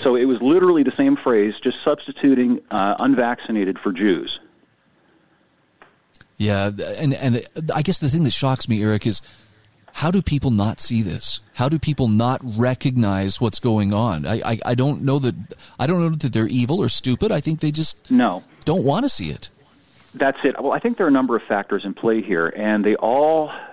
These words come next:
Speaker 1: serve to benefit the powers that are behind this. And one of them, I think, is that most people are not evil. And that the, the paradox is people who aren't evil have difficulty coming to grips with evil because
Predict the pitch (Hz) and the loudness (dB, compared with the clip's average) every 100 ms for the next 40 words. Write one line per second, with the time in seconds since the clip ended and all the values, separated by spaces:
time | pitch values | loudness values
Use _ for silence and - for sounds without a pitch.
0 | - - 120 117 - 101 113 110 - 98 | -10 0 2 2 0 -4 0 0 0 -4
1 | - - 101 98 104 98 92 - 95 95 | -4 -4 -2 -2 -2 -6 -6 -4 -4 -4
2 | 90 90 - - - 156 160 262 254 139 | -4 -8 -10 -20 -6 -2 2 2 2 2
3 | 98 90 104 98 139 185 131 131 147 214 | 0 0 -2 0 0 0 4 4 4 0
4 | - - - 135 - 185 180 190 226 - | -4 -4 0 0 0 -2 -2 -2 -2 -4
5 | 208 - - - - - - 120 139 151 | -6 -4 -6 -8 -18 -20 -8 0 4 4
6 | 180 - - 143 139 131 196 208 110 107 | 2 -4 -4 0 0 0 0 0 0 -4
7 | - 117 113 - - _ - 156 139 139 | -4 -4 -4 -8 -18 _ -4 -2 0 0
8 | - 113 131 143 131 113 107 - 123 131 | 0 0 0 0 0 0 -2 0 -2 0
9 | 123 110 113 - 110 95 90 104 - - | -2 -2 -2 -2 -2 -2 0 0 0 -10
10 | - 98 104 107 - 104 98 - - - | -8 0 2 0 -2 0 0 0 -6 -12
11 | - - - - 113 123 | -20 -20 -20 -4 -2 0